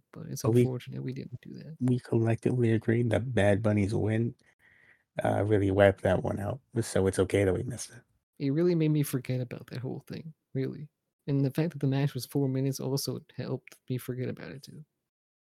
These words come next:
Speaker 2: It's very true, very true. But he's
Speaker 1: But
Speaker 2: just,
Speaker 1: now
Speaker 2: uh,
Speaker 1: we remember, and we're like, "Man, she's such a loser."
Speaker 2: They're laughing backstage 'cause for once, they are losers. The Usos are losers, man. At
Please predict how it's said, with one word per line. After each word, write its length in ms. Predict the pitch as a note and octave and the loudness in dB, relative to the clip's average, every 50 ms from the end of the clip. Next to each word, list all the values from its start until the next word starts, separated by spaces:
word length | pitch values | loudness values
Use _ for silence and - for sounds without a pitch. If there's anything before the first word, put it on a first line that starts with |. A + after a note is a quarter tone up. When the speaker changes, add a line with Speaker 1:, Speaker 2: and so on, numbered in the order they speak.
| _ _ _ _ _ _ _ _ | _ _ _ _ _ _ _ _
Speaker 2:
It's 80 | - - | -6 -2
very 180 | - - G#2+ G#2 | 0 0 0 0
true, 220 | - - - B2 | -4 -6 -6 -6
very 300 | B2 - - - - C3 | -8 -8 -8 -6 -6 -6
true. 280 | - - - C3+ B2 - _ - _ _ _ _ _ _ _ _ - - _ | -6 -4 -4 -4 -4 -6 _ -18 _ _ _ _ _ _ _ _ -20 -20 _
But 140 | - E3 E3+ - | -4 -4 0 0
he's 160 | F3 E3+ - | -4 0 2
Speaker 1:
But 240 | F#3 F#3 D3+ B2 - | 2 2 2 2 2
Speaker 2:
just, 20 | |
Speaker 1:
now 160 | D#3+ D3+ D3+ | 2 4 6
Speaker 2:
uh, 20 | D3+ | 6
Speaker 1:
we 80 | D#3 D3 | 6 6
remember, 540 | C#3+ C3+ B2+ C#3 D#3 D#3+ D#3 C3 B2 - | 4 4 4 4 4 4 4 2 -2 -4
and 100 | - B2+ | -6 -8
we're 120 | B2+ C#3 C#3 | -8 -8 -6
like, 260 | C3+ B2+ B2 B2+ - _ | -6 -8 -8 -10 -6 _
"Man, 420 | C#3+ D3+ D#3 C#3 A#2+ - - F3 D#3+ | 0 2 2 0 -2 -4 -8 -12 -12
she's 220 | - - F3+ D#3+ | -8 -6 -4 -2
such 200 | - E3 D#3+ - | -2 -4 -2 -2
a 40 | - | -4
loser." 400 | C3+ C#3 C#3 E3+ E3+ D#3 - - _ _ _ _ _ _ _ _ _ _ _ _ _ _ _ _ _ _ _ _ _ _ | -2 -2 -2 -2 -4 -6 -8 -12 _ _ _ _ _ _ _ _ _ _ _ _ _ _ _ _ _ _ _ _ _ _
Speaker 2:
They're 180 | - D3 D#3 D#3+ | -2 0 0 4
laughing 380 | D#3 D3 C3 C3 - B2 A#2 | 4 4 4 2 2 0 0
backstage 540 | G#2+ A2 G#2+ G#2 - - - - A#2 A2 - | 2 2 2 2 0 0 0 0 0 0 -2
'cause 160 | - - A#2+ | -8 -12 -12
for 160 | - - B2+ B2 | -2 0 0 0
once, 500 | B2+ C3+ C#3+ D3 D3 C#3 - - - - - _ | 2 0 0 0 0 -2 -6 -12 -14 -14 -10 _
they 300 | C#3 C3+ C3 - D3+ D#3 | -4 -2 0 2 4 4
are 260 | D3+ C3+ A#2+ A2+ G2 F#2+ | 6 6 6 4 4 4
losers. 460 | G2 F#2+ F#2+ G#2 A2 B2+ B2+ - - | 2 2 0 0 -2 -4 -8 -6 -6
The 140 | - - _ _ _ _ _ | -6 -6 _ _ _ _ _
Usos 460 | - D#3+ D#3+ D#3+ - - - G2 - G2+ | 2 4 4 4 2 2 0 0 2 2
are 120 | F#2 F2+ | 2 2
losers, 440 | F2+ F#2+ F#2 F2+ - - E2 - - | 4 2 2 0 -4 -8 -10 -8 -6
man. 200 | G#2+ G2+ G#2 G2 - | -4 -4 -4 -4 -6
At 80 | - | -10